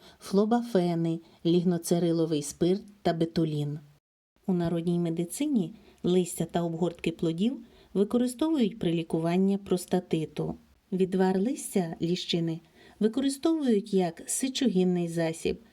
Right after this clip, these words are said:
при лікуванні катарах кишківника, при захворюваннях печінки, для полоскання горла. Також додають у сидячі ванни при геморої та при захворюваннях шкіри. Ядра горішків ліщини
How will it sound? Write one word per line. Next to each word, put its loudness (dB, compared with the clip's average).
при 4
лікуванні 0
катарах 0
кишківника, -2
при -2
захворюваннях 0
печінки, -2
для 2
полоскання 2
горла. -2
Також 0
додають 0
у -2
сидячі -2
ванни 0
при 0
геморої 0
та -2
при -2
захворюваннях -2
шкіри. -4
Ядра 0
горішків 0
ліщини -4